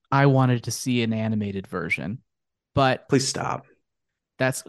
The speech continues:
Speaker 1: oh, get the fuck outta here, Jonesy,
Speaker 2: Just
Speaker 1: with your
Speaker 2: please
Speaker 1: animation
Speaker 2: stop.
Speaker 1: hate. Please stop. You please
Speaker 2: It's
Speaker 1: stop.
Speaker 2: not an animation hate. Like, I, you, first off,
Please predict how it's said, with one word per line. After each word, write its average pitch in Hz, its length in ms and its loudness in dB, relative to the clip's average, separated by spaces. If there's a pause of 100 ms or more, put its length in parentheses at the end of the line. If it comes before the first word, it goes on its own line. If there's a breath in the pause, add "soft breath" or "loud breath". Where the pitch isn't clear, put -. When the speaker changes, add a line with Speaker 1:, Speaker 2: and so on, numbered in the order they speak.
(120)
Speaker 1:
oh, 392 160 4
get - 200 4
the - 60 2 (120)
fuck - 180 0
outta 113 200 0
here, 110 180 -4
Jonesy, 110 560 -4
Speaker 2:
Just - 100 -4
Speaker 1:
with 139 140 2
your 143 140 2
Speaker 2:
please - 80 0
Speaker 1:
animation 127 540 2
Speaker 2:
stop. 104 80 -6
Speaker 1:
hate. 117 380 -6
Please 107 280 -6
stop. 107 500 -4
You 226 100 -2
please - 420 -8
Speaker 2:
It's 208 120 6
Speaker 1:
stop. 262 120 6 (100)
Speaker 2:
not 240 80 10
an 226 100 8
animation 208 400 8
hate. 143 360 4
Like, 123 280 4
I, 123 560 4
you, 175 220 -6 (460)
first 220 280 6
off, - 300 -6